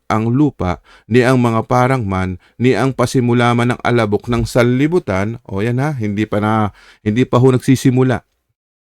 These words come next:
no? Ang mga bagay na yan, alabok ng sanlibutan. Ituloy nga natin sa twenty-seven.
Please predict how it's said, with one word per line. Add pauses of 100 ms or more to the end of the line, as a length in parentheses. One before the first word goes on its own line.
(260)
no? (560)
Ang
mga
bagay
na (100)
yan, (600)
alabok
ng
sanlibutan.
Ituloy
nga
natin
sa
twenty-seven.